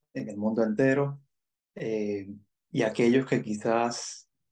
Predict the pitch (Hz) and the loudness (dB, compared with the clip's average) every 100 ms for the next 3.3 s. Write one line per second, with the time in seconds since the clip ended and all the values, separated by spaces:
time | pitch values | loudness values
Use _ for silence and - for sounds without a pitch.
0 | _ _ _ _ - 127 131 110 113 113 | _ _ _ _ -2 0 0 0 2 4
1 | 127 110 117 113 123 113 123 110 110 113 | 2 2 0 -2 -4 0 2 2 2 -2
2 | - - _ _ _ _ _ 143 107 104 | -10 -20 _ _ _ _ _ -6 -6 -8
3 | 101 - | -14 -20